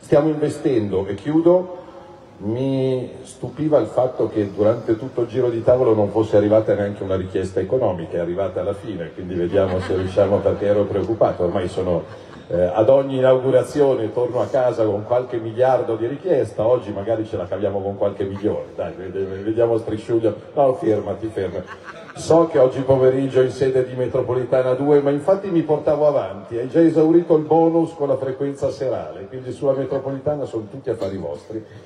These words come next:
Eh, scherzo, perché ogni euro investito in infrastrutture, in opere pubbliche, in lavori pubblici significa lavoro, modernità, efficienza, sviluppo. Ieri ero a Benevento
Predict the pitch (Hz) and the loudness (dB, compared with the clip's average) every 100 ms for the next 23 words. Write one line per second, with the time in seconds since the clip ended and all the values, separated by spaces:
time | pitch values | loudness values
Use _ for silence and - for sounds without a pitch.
0 | - - - - - 104 92 95 95 98 | -20 -20 -20 -20 -16 -10 -8 -6 -6 -6
1 | 92 - - - - - _ _ _ _ | -10 -14 -16 -16 -18 -20 _ _ _ _
2 | - - - - 92 85 - 82 - - | -20 -14 -8 0 2 2 -2 -2 0 2
3 | 107 117 113 120 117 107 98 95 - 113 | 4 4 2 4 4 4 2 -2 0 -2
4 | 104 101 98 101 104 101 117 110 98 101 | 0 -4 -2 -4 -2 -4 2 4 4 0
5 | 101 104 92 110 104 101 98 95 98 90 | 0 0 0 -2 -2 -4 -2 0 0 0
6 | 92 110 107 101 90 87 90 90 87 90 | -2 -2 -2 -6 -10 -12 -12 -6 -6 -4
7 | 101 101 90 87 87 80 80 95 92 85 | -4 -4 -4 -2 -4 -6 -8 -6 -6 -6
8 | 82 80 90 98 92 87 78 80 98 95 | -12 -10 -8 -6 -6 -6 -6 -8 -8 -4
9 | 85 87 92 87 82 85 82 80 - - | -4 -2 -2 -2 -2 -2 -4 -8 -12 -20
10 | - - _ _ - 95 98 98 95 98 | -20 -20 _ _ -6 -4 -2 -2 -2 -2
11 | 90 85 82 80 76 | -4 -8 -6 -6 -8